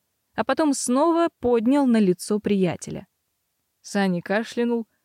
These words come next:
расправил воротничок и сел на место, но долго не промолчал. "Многие годы дом желаний не давал мне покоя".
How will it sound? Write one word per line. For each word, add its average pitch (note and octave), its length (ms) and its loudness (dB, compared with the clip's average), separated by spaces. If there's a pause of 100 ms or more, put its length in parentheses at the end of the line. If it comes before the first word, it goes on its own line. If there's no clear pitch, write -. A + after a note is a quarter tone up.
(120)
расправил C4+ 600 0
воротничок A3 800 0
и F#3 120 -8
сел A3 280 -2
на G#3 160 2
место, - 440 -6 (360)
но F#3+ 160 2
долго G3 360 0
не G3+ 120 2
промолчал. F3 600 -6 (880)
"Многие C#4+ 640 4
годы B3+ 580 2
дом A3 260 2
желаний A3 580 2
не G3+ 140 4
давал G#3 420 2
мне B3+ 220 -2
покоя". C4 600 0